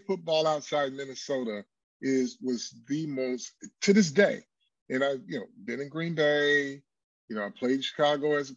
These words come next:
pro. That game was the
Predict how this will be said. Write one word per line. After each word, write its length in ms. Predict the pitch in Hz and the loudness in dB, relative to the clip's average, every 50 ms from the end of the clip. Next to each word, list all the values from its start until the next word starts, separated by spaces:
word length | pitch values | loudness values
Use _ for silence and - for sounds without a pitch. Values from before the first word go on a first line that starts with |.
| _ _ | _ _
pro. 600 | - 147 143 143 139 139 139 135 135 135 135 131 131 _ _ _ _ _ _ _ _ _ _ _ _ _ _ _ _ 117 113 117 | -2 0 0 0 0 0 -2 -4 -4 -4 -6 -8 -10 _ _ _ _ _ _ _ _ _ _ _ _ _ _ _ _ -16 -4 0
That 280 | 143 151 165 180 180 - _ _ _ _ _ 131 | 2 4 4 4 2 0 _ _ _ _ _ -10
game 600 | 117 135 143 139 131 123 117 110 104 104 98 101 - _ _ | -2 0 2 2 2 0 -2 -4 -8 -10 -14 -16 -18 _ _
was 280 | 120 120 117 117 - | -6 -6 -6 -6 -6
the 160 | - - 104 | -10 -10 -12